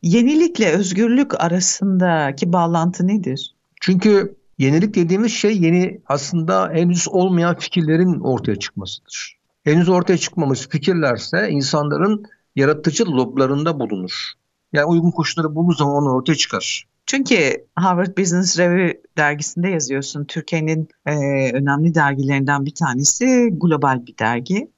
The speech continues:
Speaker 1: aynı zamanda. Orada bir başlığın var. Yenilik içimizdeki yaratıcılığın özgürlüğüdür. Çok,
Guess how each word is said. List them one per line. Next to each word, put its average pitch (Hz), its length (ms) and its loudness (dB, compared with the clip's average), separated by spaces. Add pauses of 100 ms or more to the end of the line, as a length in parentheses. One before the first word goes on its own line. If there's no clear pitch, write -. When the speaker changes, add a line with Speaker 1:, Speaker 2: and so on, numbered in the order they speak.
(120)
Speaker 1:
aynı 127 260 0
zamanda. 135 680 0 (260)
Orada 185 580 2
bir 170 120 0
başlığın 180 580 0
var. 139 200 -2
Yenilik 190 680 0 (220)
içimizdeki 180 760 0
yaratıcılığın 170 920 0
özgürlüğüdür. 147 920 0
Çok, - 260 -4